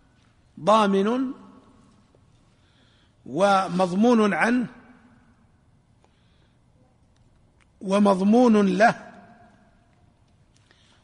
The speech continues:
وحق مضمون، وصيغة. ضامن اللي هو التزم،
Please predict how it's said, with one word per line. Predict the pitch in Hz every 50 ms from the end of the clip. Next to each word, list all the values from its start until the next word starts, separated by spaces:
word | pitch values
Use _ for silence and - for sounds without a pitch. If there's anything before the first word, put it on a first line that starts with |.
| _ -
وحق | - 175 - - - 240 - - - 214
مضمون، | 208 208 202 202 196 180 185 196 208 226 247 269 254 247 269 285 - - - - - - - - - _ _ _ _ _ _ _ _ _ _ _ -
وصيغة. | 165 165 - - 139 113 - - - - _ _ _ _ _ _ _ _ _ _ _ _ _ _ _ _ _ _ _ _ _ _ _ _ _ _ -
ضامن | 160 190 196 185 175 190 214 233 247 247 - - - - _ _ _ _ _ _ _ _ _ _ _ -
اللي | 135 147 151
هو | 147 165
التزم، | 151 170 190 190 165 170 170 170 170